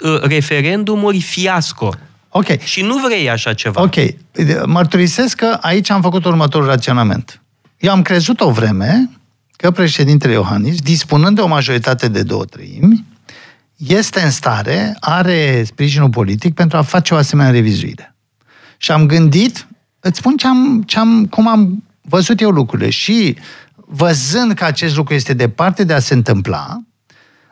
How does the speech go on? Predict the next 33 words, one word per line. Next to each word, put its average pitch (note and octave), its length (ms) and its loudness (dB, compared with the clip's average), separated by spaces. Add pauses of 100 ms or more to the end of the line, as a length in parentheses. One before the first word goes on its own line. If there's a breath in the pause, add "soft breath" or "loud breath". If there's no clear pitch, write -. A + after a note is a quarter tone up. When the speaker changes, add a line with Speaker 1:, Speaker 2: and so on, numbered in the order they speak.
(160 soft breath)
Speaker 2:
am F3+ 180 2
realizat F3+ 520 2
că F#3+ 120 -2
singura E3+ 360 0
șansă A3 460 -2
pe F3 120 0
care D3 180 0
o B2+ 40 0
avem A#2 360 0
este F#3 260 0
aceea G3+ 340 0
de F3+ 140 0
a E3 160 2
transforma, D3+ 880 0
într-un D#3+ 240 0
fel D3+ 160 0
sau C#3 200 -2
altul, B2+ 320 0
alegerile D3+ 480 2
din B2+ 200 0
două B2 160 2
mii B2 100 2
douăzeci A2 360 0
și - 140 -4
patru C#3 640 0 (640 loud breath)
în G3 760 2
alegeri F3+ 480 0
care F#3 460 0
secrete F#3 640 -2
mai E3+ 160 0
degrabă D#3 400 0
o D#3 60 0
constituantă. D3 960 0